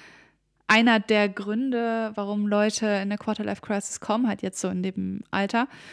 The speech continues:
ist halt, dass sie sich beruflich irgendwie unsicher sind oder dass sie halt unzufrieden sind vielleicht mit ihrer beruflichen, mit ihrem beruflichen Werdegang oder auch, ähm, dass sie sich so auf ihrem jetzigen Weg so ein bisschen gefangen fühlen.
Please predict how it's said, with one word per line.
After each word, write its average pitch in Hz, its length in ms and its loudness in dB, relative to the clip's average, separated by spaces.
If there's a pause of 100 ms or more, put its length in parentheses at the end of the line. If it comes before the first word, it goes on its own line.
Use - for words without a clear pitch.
(540)
ist 233 200 4
halt, 220 160 2
dass 202 180 0
sie 196 240 0
sich 196 300 -4
beruflich 220 460 0
irgendwie 190 220 0
unsicher 202 480 0
sind 185 280 -2
oder 190 180 -4
dass 190 220 -4
sie 202 160 0
halt 185 140 0
unzufrieden 220 560 2
sind 190 180 -6
vielleicht 190 240 -6
mit 180 140 -10
ihrer 185 220 -6
beruflichen, 190 840 -4 (320)
mit - 100 -8
ihrem 196 160 4
beruflichen 202 480 -2
Werdegang 214 560 2 (400)
oder 254 340 2
auch, 202 340 0 (100)
ähm, 202 400 0 (140)
dass 202 240 -2
sie 226 100 0
sich 202 220 -2
so 202 120 -2
auf 196 180 0
ihrem 196 240 0
jetzigen 196 520 0
Weg 214 220 2
so 202 100 -4
ein 196 80 -4
bisschen 196 280 -4
gefangen 202 400 -4
fühlen. - 400 -10